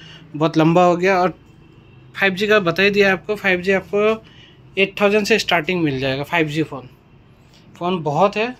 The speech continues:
तो एक बार visit कीजिए। Open box यहाँ पे कुछ भी ऐसा नहीं है, सब second hand phone है, use phone है। तो जो पसंद है आइए देखिए। Address आप लोगों को पता ही होगा, लाटागाटा market, वशिष्ठ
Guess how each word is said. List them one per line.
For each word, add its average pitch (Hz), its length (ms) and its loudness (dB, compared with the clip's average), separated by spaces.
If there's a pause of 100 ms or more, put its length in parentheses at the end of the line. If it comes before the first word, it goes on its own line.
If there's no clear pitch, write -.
(140)
तो 156 180 -6
एक 156 160 -2
बार 165 120 2
visit 143 340 -4
कीजिए। 196 420 -4 (500)
Open 196 320 0
box 196 380 0
यहाँ 170 160 0
पे 175 140 -12
कुछ 185 240 -10
भी 185 80 2
ऐसा 175 180 -4
नहीं 180 180 0
है, 269 140 -2 (200)
सब 175 200 -8
second 185 320 -4
hand 202 140 -2
phone 202 240 -4
है, 254 120 -2 (460)
use 196 300 4
phone 208 280 2
है। 269 140 0 (360)
तो 160 140 0
जो 170 200 2
पसंद 202 400 -2
है 196 60 2
आइए 165 300 2
देखिए। 196 420 -2 (720)
Address 175 340 0
आप 208 180 0
लोगों 202 120 4
को 208 100 2
पता 196 240 0
ही 202 60 4
होगा, 196 160 2
लाटागाटा 185 640 0
market, 185 460 -6 (380)
वशिष्ठ 160 360 -2